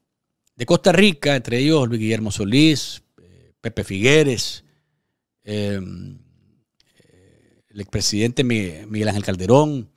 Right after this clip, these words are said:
eh, y Miguel Ángel Rodríguez, entre varios, eh, lo señalan de afectar a la prensa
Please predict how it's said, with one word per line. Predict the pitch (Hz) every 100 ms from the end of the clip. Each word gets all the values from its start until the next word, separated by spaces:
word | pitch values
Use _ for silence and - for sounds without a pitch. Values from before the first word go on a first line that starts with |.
| _ _ _ _ _ _ _ _
eh, | 95 95 90 85 - _
y | 104 107 104 101 95
Miguel | 98 101
Ángel | 113 143
Rodríguez, | 151 147 165 127 113 104 - _ _
entre | 110 107 143
varios, | 139 110 113 127 - - _ _ _ _ _ _ _ _ _ _ _ _
eh, | - 120 117 110 107 101 98 95 _ _ _
lo | 185
señalan | 180 196 202 226 254 262 247
de |
afectar | 233 196 151 _ 214
a | 240
la | 208 -
prensa | 202 233 - 247 233 208